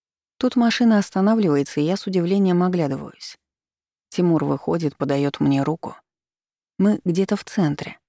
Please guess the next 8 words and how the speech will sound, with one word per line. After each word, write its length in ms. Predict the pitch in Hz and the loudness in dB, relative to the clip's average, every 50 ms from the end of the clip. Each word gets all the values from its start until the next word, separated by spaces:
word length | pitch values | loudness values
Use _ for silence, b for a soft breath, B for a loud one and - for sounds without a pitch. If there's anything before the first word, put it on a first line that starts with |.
| _ _ _ | _ _ _
Со 160 | - - 151 | -8 -6 -6
всех 240 | 151 - - 151 - | -4 -4 -4 -6 -6
сторон 380 | - - 147 139 151 165 160 143 | -6 -4 -4 -2 0 2 2 2
возвышаются 720 | 147 139 143 147 147 - - 151 147 143 139 - - 151 | 2 2 2 0 0 0 0 0 -2 -2 -2 -4 -8 -10
старые 420 | - - - 147 143 143 139 139 | -8 -6 -4 -4 -2 -2 -2 -2
дома, 380 | 147 139 135 135 147 156 156 151 | -2 -2 -2 -2 -2 -2 -2 -4
тротуары 560 | - - 143 - - 147 147 147 156 156 147 | -4 -6 -6 -4 -4 -4 -2 -2 -4 -4 -4
широкие. 640 | - - - 151 147 139 139 - - - 139 - - | -4 -4 -4 -2 -2 -4 -4 -6 -10 -12 -12 -12 -14